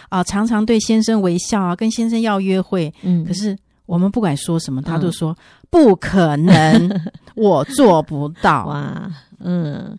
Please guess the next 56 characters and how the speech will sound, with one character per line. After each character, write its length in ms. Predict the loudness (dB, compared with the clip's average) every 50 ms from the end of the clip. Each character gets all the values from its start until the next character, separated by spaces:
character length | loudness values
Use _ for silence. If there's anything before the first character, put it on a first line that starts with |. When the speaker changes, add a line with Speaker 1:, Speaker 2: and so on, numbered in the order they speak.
| -12
Speaker 1:
对。 180 | -8 -8 -6 -4
Speaker 2:
那， 140 | -4 -4 -4 -4
那 120 | -4 -4
你 120 | -4 -2 -2
们 100 | -4 -4
怎 100 | -6 -6
么 80 | -6
再 160 | -4 -4 -4 -4
继 200 | -4 -4 -6 -6
续 160 | -6 -8 -12
鼓 120 | -12 -12 -14
励 140 | -14 -14
她？ 160 | -12 -12 -12 -12 -12 -16 -20 _ _ _ _ _
Speaker 1:
呃， 280 | -6 -4 -2 -2 -2 -4
当 160 | -2 0 0
然 80 | 2 4
我 120 | 2 2
们 100 | 0 0
就 160 | 0 0 2
用 160 | 2 2 0 -2
很 260 | -2 -4 -6 -6 -6 -6
多 200 | -4 -4 -4 -4
其 180 | -6 -8 -12 -12
他 180 | -10 -8 -8 -8
姐 220 | -8 -10 -12 -12
妹 320 | -10 -12 -12 -12 -14 -18 _ _ -4 -2 -2 -2 -4
的， 340 | -6 -8 -8 -10 -12 -16 -20 _ _
Speaker 2:
嗯。 320 | _ -12 -12 -12 -12 -14 -16
Speaker 1:
呃， 80 | -18 -20 _ _ _ _
呃， 140 | _ -12 -12
真 280 | -4 -2 0 0 0 0
实 220 | -4 -6 -8 -8
在 180 | -6 -4 -6 -4
生 200 | -4 -4 -4 -4
活 100 | -4 -4
当 180 | -6 -8 -8
中， 240 | -8 -10 -10 -10 -12 -14 -18 _ _ _ -10
呃， 280 | -10 -8 -8 -8 -10 -12 _ _
这 100 | -6 -4
样 100 | -4 -4
子 140 | -4 -6
来， 340 | -6 -6 -6 -8 -8 -8 -10 -10
来 160 | -10 -10 -10 -8
跟 160 | -6 -8 -6
先 180 | -4 -6 -6
生 220 | -6 -6 -6 -8 -8
互 240 | -8 -8 -10 -10 -10
动， 260 | -8 -8 -8 -8 -10 -14 _ -8
Speaker 2:
嗯。 140 | -4 -4
Speaker 1:
然 80 | -2 -2
后 80 | -2 -2
告 160 | -2 -4 -4
诉 100 | -4 -4
他 160 | -6 -4 -6
们 160 | -6 -6 -8
说， 320 | -8 -6 -6 -6 -6 -8